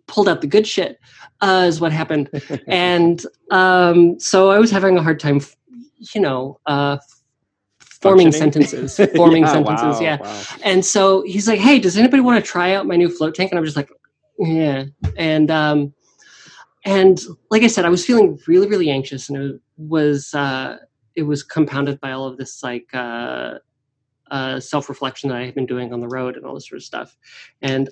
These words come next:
Speaker 1: I had been generally kind of, um, unhappy. And, uh, so I hopped in, I hopped in this tank, and with the Aphelion, you know, you have the option with the bubble that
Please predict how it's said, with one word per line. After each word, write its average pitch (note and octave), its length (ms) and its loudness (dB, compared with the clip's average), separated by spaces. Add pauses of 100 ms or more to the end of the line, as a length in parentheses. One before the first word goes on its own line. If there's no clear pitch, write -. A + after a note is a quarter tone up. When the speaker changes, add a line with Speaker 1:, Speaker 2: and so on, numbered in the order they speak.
Speaker 1:
I C#3 40 -6
had B2+ 180 -10
been C3 200 -2
generally F3 440 -6
kind B2+ 260 -12
of, A#2+ 180 -12 (380)
um, A#2+ 480 -16 (720)
unhappy. C3 720 -10 (640)
And, B2 580 -6 (600)
uh, C#3 220 -6
so D#3+ 500 -2 (260)
I D#3 120 -6
hopped D#3 280 -8
in, G#3 440 -2 (180)
I D3+ 60 -6
hopped F3+ 160 -6
in A3+ 80 0
this F#3 120 -4
tank, - 380 -6 (380)
and C#3+ 340 2
with D3+ 180 -2
the E3 120 0
Aphelion, D3 640 -4 (140)
you D#3 120 -6
know, D3 60 0
you C#3+ 160 -2
have D#3+ 220 -8
the D3 100 -4
option C#3 280 -8
with C3+ 120 -12
the C3+ 60 -20
bubble C#3+ 500 -8
that A#2+ 140 -16